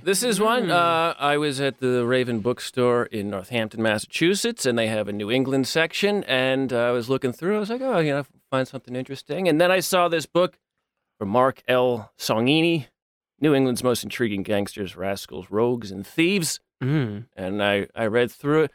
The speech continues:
Speaker 1: And, you know, there's one guy who, who, uh, isn't as interesting as who I'm gonna profile, but I just wanna say it has great nuggets in it.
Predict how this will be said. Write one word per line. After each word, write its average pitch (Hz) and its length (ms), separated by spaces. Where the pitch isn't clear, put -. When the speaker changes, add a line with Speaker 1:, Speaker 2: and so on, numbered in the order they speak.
Speaker 1:
And, 139 360
you 202 80
know, 190 60
there's 175 220
one 180 160
guy 170 280
who, 156 300
who, 147 340
uh, 139 280
isn't 202 240
as 147 140
interesting 131 400
as 117 100
who 123 120
I'm 131 140
gonna 123 300
profile, 135 500
but 127 80
I 127 60
just 131 140
wanna 131 140
say 120 380
it - 80
has 127 220
great 127 260
nuggets 175 400
in 208 100
it. 220 120